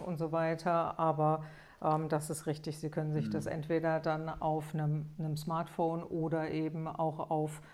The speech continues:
Speaker 1: über ein entsprechendes Intranet-Portal dann
Speaker 2: Mhm.
Speaker 1: aufrufen.
Speaker 2: Okay, wie lange haben Sie jetzt gebraucht, um diese Co-, um dieses Corona-Dashboard da draufzusetzen? Wahrscheinlich waren ja viele Dinge davon schon vorhanden, die jetzt nur noch mal neu aggregiert worden sind und vielleicht das ein oder andere, äh,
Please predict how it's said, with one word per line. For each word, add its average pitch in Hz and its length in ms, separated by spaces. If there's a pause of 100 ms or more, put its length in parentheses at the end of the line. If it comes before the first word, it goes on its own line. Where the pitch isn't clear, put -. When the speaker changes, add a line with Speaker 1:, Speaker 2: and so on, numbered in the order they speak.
(340)
Speaker 1:
über 165 260
ein 156 120
entsprechendes 151 1000
Intranet-Portal 151 1000
dann 147 120
Speaker 2:
Mhm. - 60
Speaker 1:
aufrufen. - 600 (1120)
Speaker 2:
Okay, 113 240
wie 113 60
lange 120 180
haben 127 120
Sie 117 80
jetzt 117 160
gebraucht, 123 480
um 139 120
diese 120 560
Co-, 123 220
um 127 240
dieses 120 260
Corona-Dashboard 113 920
da 107 80
draufzusetzen? 123 720
Wahrscheinlich 117 420
waren 117 140
ja 104 140
viele 127 440
Dinge 147 300
davon 135 320
schon 131 160
vorhanden, 151 720 (300)
die 117 140
jetzt 120 280
nur 131 140
noch 123 160
mal 110 160
neu 113 200
aggregiert 120 600
worden 139 260
sind 131 300
und 123 100
vielleicht 123 240
das 123 100
ein 107 140
oder 113 180
andere, 110 520
äh, 98 360